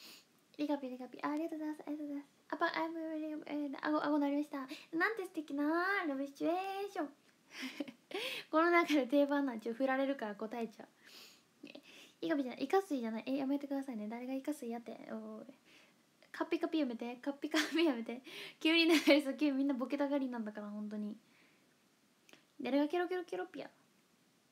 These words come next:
やめてください。本当に。カキピーじゃないですね。お腹ピーじゃないですね。やめてください。本当に。リカピー、あ、ふぅ、お疲れ様。パピコ、あ、正解です。オッケーで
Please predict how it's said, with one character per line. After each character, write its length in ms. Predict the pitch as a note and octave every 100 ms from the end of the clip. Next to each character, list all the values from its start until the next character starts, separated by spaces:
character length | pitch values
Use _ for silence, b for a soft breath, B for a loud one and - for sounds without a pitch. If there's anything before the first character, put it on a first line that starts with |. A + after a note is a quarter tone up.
| _ _ _ _ _ _ - -
や 160 | B3 C4
め 80 | D#4
て 60 |
く 20 | D#4
だ 60 |
さ 60 | D4+
い。 40 |
本 100 | A#3
当 60 | G#3+
に。 60 | A3+
カ 80 |
キ 120 | C4 D4+
ピ 100 | C4
ー 20 |
じ 80 | A3
ゃ 20 |
な 120 | G#3+
い 40 |
で 80 | G#3
す 100 | G#3
ね。 100 | A3+ -
お 40 |
腹 240 | B3+ C#4
ピ 80 | D4
ー 40 | B3+
じ 60 |
ゃ 40 | A3
な 120 | G#3+
い 60 |
で 80 | G3+
す 80 | G#3
ね。 80 | A3+
や 60 | G#3+
め 40 |
て 60 | G#3+
く 40 |
だ 100 | A3
さ 80 | B3
い。 40 | -
本 100 | C#4
当 100 | B3
に。 60 | D4+ B B B
リ 60 | C#4
カ 140 | C4
ピ 100 | A#3+
ー、 60 | A#3
あ、 60 | -
ふ 580 | - - - - - -
ぅ、 40 |
お 20 |
疲 100 | - -
れ 40 |
様。 80 | -
パ 80 | -
ピ 120 | D4+
コ、 200 | D4 C4+
あ、 160 | C4 B3+ -
正 100 | C4
解 160 | B3
で 160 | B3 B3+
す。 100 | C4
オ 40 |
ッ 20 | A#3+
ケ 60 |
ー 1500 | - _ _ _ _ _ _ - - _ _ _ _ _ _
で 60 | -